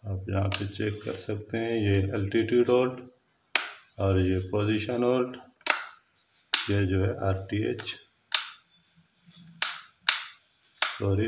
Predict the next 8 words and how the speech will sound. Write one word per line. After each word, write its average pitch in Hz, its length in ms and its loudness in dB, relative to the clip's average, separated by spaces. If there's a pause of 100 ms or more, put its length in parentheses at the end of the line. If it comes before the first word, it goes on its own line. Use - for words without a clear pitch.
आरटीएच 104 580 0
हमारा 101 360 0 (1400)
यहाँ 98 300 2
पे 113 160 -4
है, 107 260 -2 (1400)
सेव 104 460 0
and 101 300 2
रिबूट। 113 480 0